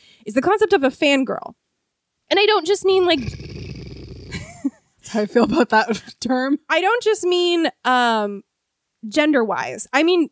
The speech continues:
Speaker 1: fangirl behavior. Uh, I bring this up not because I wanna start a weird debate about what a <laughs> fangirl is, uh, but because Legends,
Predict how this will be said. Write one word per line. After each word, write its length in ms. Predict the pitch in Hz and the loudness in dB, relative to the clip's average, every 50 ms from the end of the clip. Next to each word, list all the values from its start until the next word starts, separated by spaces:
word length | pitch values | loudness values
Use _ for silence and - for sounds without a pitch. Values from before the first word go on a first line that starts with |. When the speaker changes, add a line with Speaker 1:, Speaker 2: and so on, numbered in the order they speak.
| - | -4
Speaker 1:
fangirl 600 | - 320 302 294 294 294 262 220 240 240 240 233 | -2 0 2 2 2 0 2 2 2 2 2 2
behavior. 520 | 208 220 190 202 175 - - - - - - _ _ _ _ _ _ _ _ - | 0 -2 -4 -6 -8 -10 -12 -16 -16 -18 -18 _ _ _ _ _ _ _ _ 0
Uh, 340 | 262 262 262 247 233 208 - - - | 2 2 4 4 2 0 0 0 0
I 80 | 269 269 | 0 2
bring 160 | 277 370 392 | 2 2 2
this 160 | 480 480 - 427 | 2 0 2 2
up 140 | 349 330 | 0 0
not 220 | - 262 254 262 262 | 2 2 2 2 2
because 240 | 277 330 - 320 285 | 0 0 0 0 0
I 60 | 349 349 | 2 2
wanna 220 | 339 330 339 349 | 2 2 2 0
start 280 | - - 294 269 262 262 | 0 2 2 2 2 2
a 60 | 269 | 2
weird 260 | 220 226 220 226 226 | 0 0 0 0 0
debate 280 | 247 226 214 208 202 202 | 0 0 0 0 0 2
about 180 | 208 196 - | 2 2 2
what 120 | 196 190 220 | 4 2 2
a 20 | |
<laughs> 120 | - - | 2 2
fangirl 460 | 269 277 277 254 233 233 226 208 190 160 180 | 2 2 4 4 2 2 2 0 0 0 0
is, 140 | 214 226 214 - _ _ _ - | -2 -2 -4 -14 _ _ _ -2
uh, 160 | 240 254 240 | 0 2 4
but 100 | 240 285 | 2 2
because 280 | 262 320 - 349 320 262 | 2 2 0 0 -2 0
Legends, 580 | 254 370 571 539 403 320 277 262 262 262 233 | 0 0 0 2 2 2 0 2 0 -2 -4